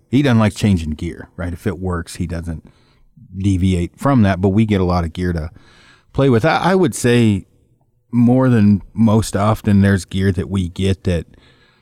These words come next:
you kinda look back and, "Who the fuck designed this?" Right? Like, <laughs> "What were you thinking?" And, uh,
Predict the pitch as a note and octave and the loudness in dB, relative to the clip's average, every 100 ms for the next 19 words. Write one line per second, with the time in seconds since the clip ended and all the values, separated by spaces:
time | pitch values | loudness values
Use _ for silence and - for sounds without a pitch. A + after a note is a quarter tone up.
0 | _ - - G2 F#2 F2 E2 F#2 F#2 E2+ | _ -10 -2 0 0 -2 -4 -4 -2 -2
1 | E2+ E2+ C#3+ E2 - - B2 - G2 F#2 | -2 -2 -4 -4 -8 -6 -6 -4 -6 -2
2 | G2 A2+ F#2 F2 - D#2 - A2 G#2+ G#2 | 2 2 2 -2 -10 -14 -6 -4 -2 -2
3 | F2+ - - - G#3+ - - G3+ D3 A2+ | -2 -4 -6 -4 -6 -6 -4 0 0 2
4 | A2 B2 C4+ C4+ B3 B3+ G2 A2 A#2+ A2+ | 2 4 4 4 4 4 4 2 2 4
5 | G#2+ G#2 G2 F#2 F2+ | 4 4 4 2 0